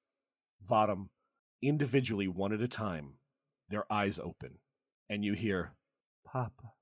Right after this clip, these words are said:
Papa, Papa." He says, "A child unborn in this forest,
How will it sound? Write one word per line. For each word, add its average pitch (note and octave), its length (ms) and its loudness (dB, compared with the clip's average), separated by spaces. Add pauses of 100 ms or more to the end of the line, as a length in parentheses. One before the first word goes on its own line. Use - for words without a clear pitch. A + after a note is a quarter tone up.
(540)
Papa, G#2 680 -10 (720)
Papa." - 420 -12 (800)
He - 80 -10
says, G2 580 -2 (440)
"A - 60 -12
child D3+ 480 10
unborn D#3 680 6 (720)
in G#2+ 200 -12
this G#2 180 -8
forest, F2+ 640 -10